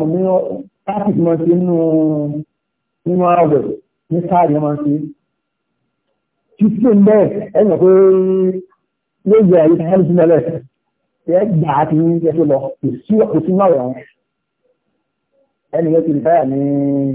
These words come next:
ẹbí kan, ní, ní ẹbí kan gbà yẹn. Ìgbà táwọn ti ṣe rédíò program, wọ́n á fẹ́ lọ sí live ní ẹgbẹ́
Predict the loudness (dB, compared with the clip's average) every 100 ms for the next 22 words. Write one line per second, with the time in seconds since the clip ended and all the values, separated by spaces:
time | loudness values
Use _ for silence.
0 | -6 -10 _ _ _ _ _ _ _ _
1 | -6 -4 -4 -4 -2 -2 -2 -4 -2 -2
2 | -4 -4 -4 -4 -4 -4 -4 -6 -14 _
3 | _ _ _ _ _ _ _ -4 -4 -2
4 | -4 -2 -4 -2 -2 -4 -6 -6 -6 -8
5 | -14 _ _ _ _ _ _ _ _ _
6 | _ _ _ _ _ _ _ -6 -2 0
7 | 0 -2 -2 0 0 -2 -8 -16 _ _
8 | _ _ _ _ _ _ -2 -2 -2 -2
9 | -2 -2 -4 -6 -8 -6 -10 -12 _ _
10 | _ _ _ _ _ _ _ _ -10 -6